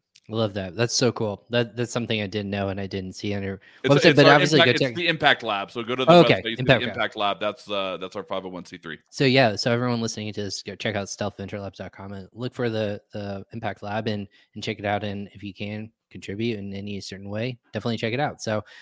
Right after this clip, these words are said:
Speaker 1: Evan, thank you so much again for hopping on Crossover Commerce. Uh, again, I know we were running a little bit behind, so
Speaker 2: I'm sorry,
Speaker 1: I,
Speaker 2: I'm
Speaker 1: no,
Speaker 2: the
Speaker 1: no,
Speaker 2: host.
Speaker 1: my fault too. Again, it, it's on by, I press play, and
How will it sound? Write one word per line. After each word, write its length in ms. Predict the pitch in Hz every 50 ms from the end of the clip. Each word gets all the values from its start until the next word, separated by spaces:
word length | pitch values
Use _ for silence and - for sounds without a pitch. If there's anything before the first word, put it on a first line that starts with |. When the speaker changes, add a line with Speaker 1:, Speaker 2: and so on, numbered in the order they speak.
| - - _ _
Speaker 1:
Evan, 280 | 131 143 143 139 127 120 -
thank 160 | - 131 120
you 60 | 127
so 160 | 113 - 139 123
much 180 | 127 123 -
again 280 | 117 101 113 113 113 113
for 160 | - 104 98
hopping 360 | - - 107 107 - 113 104
on 140 | 104 104 101
Crossover 480 | - - 101 101 - - 98 101 98 -
Commerce. 360 | - 107 104 104 101 - -
Uh, 200 | 95 98 92 90 - _ _ _ _ _
again, 200 | 98 101 104 98
I 80 | 98 98
know 140 | 101 104 104
we 160 | 110 110 107
were 140 | 104 101 104
running 240 | 110 117 117 113
a 20 | 120
little 100 | 151 165
bit 200 | 156 156 139 127
behind, 420 | - 127 120 127 127 127 127 120
so 280 | - - 127 120 117 113
Speaker 2:
I'm 40 | 104
sorry, 300 | - - 107 101 95 98
Speaker 1:
I, 60 | 127
Speaker 2:
I'm 140 | 101 92 87
Speaker 1:
no, 260 | 123 151 185 190 139 85
Speaker 2:
the 60 | -
Speaker 1:
no, 140 | 135 151 139
Speaker 2:
host. 120 | 113 101
Speaker 1:
my 180 | 101 117 127 131
fault 220 | - 139 127 113
too. 240 | - 143 123 107 104
Again, 320 | 107 104 113 110 98 107 101 - _ _ _ _
it, 140 | 110 113 104
it's 160 | 107 113 - 123
on 160 | 113 110 104
by, 200 | 113 113 117 113 - _ _ _ _ - - _ -
I 140 | 110 113
press 260 | 107 - - 113 107 -
play, 400 | - - 110 107 107 110 110 104
and 220 | 98 98 104